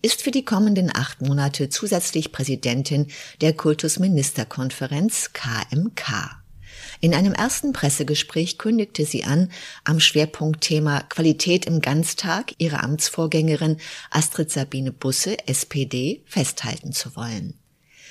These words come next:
„Das Thema wird beibehalten“, sagte Günther Wünsch. Ein gutes Ganztagesangebot sei wichtig. Ebenfalls ganz oben auf der Agenda stehe für sie die Bekämpfung des Lehrerkräftemangels.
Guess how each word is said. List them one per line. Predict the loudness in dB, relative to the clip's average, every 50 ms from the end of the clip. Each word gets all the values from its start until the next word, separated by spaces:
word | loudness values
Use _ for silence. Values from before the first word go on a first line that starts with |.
| -20 -18 -18 -16 -14 -8 -4
„Das | -2 -2 0
Thema | 2 2 4 4 4 6 6
wird | 4 2 2
beibehalten“, | 0 0 2 2 0 0 -2 -2 -4 -4 -6 -4 -6 -6 -6 -8
sagte | -8 -6 -4 -4 -4 -4 -6 -8 -8 -6
Günther | -4 -4 -4 -2 -4 -4 -6 -6
Wünsch. | -8 -6 0 0 2 0 0 -4 -10 _ _ _ -14 -8 -4
Ein | -4 -2 -2 -2
gutes | -2 -2 0 0 0 -2 -2 -2 0
Ganztagesangebot | 0 2 2 0 0 -2 -2 -2 -2 0 0 0 -2 -2 -2 0 0 0 -2 -2 -2 -2 -2 -2 -2
sei | -2 -2 0 0 -2
wichtig. | -2 -4 -4 -6 -6 -6 -6 -8 -10 -12 -14 -14 -12 -10 -10 -10 0 4
Ebenfalls | 6 6 8 6 4 2 2 0 0 0 -2 -2
ganz | 0 2 2 2 2 2
oben | 0 0 0 -2
auf | -4 -6 -6 -6
der | -4 -4 -4 -2
Agenda | -4 -4 -4 -2 -2 0 0 0 0 0
stehe | -2 0 2 2 2 2
für | 2 2 -2 0
sie | 0 0 -2 0
die | -2 0
Bekämpfung | -2 -2 -4 -2 0 0 0 0 -2 -2 -2 -2
des | 0 0 -2 -2 -2
Lehrerkräftemangels. | -2 -2 -2 -2 -4 -6 -8 -8 -8 -8 -8 -6 -6 -4 -4 -4 -4 -4 -6 -8 -8 -8 -8 -8 -8